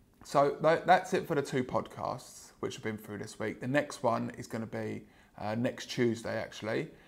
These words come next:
And I've got someone coming in from England to do this, someone that, uh,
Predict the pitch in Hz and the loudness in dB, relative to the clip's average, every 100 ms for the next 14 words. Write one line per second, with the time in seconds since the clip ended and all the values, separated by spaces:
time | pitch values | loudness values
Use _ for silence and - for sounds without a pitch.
0 | - - - 113 110 110 113 - - 110 | -20 -6 -2 0 0 -2 -4 -8 -10 -4
1 | 135 - 120 123 127 127 120 117 120 110 | -2 0 -2 0 0 2 2 0 -4 -8
2 | - 135 120 110 113 113 117 113 131 160 | -2 0 0 -2 -6 -6 -4 0 0 0
3 | - 127 120 120 117 113 117 98 - - | -4 -2 2 2 2 -2 -4 -6 -12 -20
4 | - - - - - 113 110 107 101 | -20 -20 -20 -20 -12 -8 -6 -4 -6